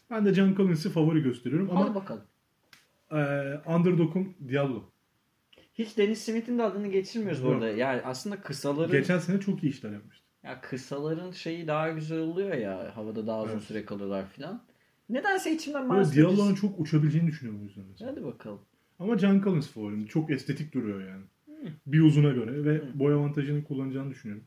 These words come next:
Speaker 1: Bakalım izleyeceğiz neler olacak. Üçlük yarışması. Asıl burada kıyamet kopacak.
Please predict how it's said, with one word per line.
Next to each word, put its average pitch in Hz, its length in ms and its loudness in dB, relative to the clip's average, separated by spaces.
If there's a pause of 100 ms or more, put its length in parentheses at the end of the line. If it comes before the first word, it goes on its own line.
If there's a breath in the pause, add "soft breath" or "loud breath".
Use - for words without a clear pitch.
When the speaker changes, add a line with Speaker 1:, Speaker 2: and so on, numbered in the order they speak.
(2000)
Speaker 1:
Bakalım 196 380 6
izleyeceğiz 185 340 6
neler 180 220 4
olacak. 180 420 4
Üçlük 208 300 2
yarışması. 151 400 4
Asıl 165 340 2
burada 175 280 2
kıyamet 165 400 -2
kopacak. 151 500 -2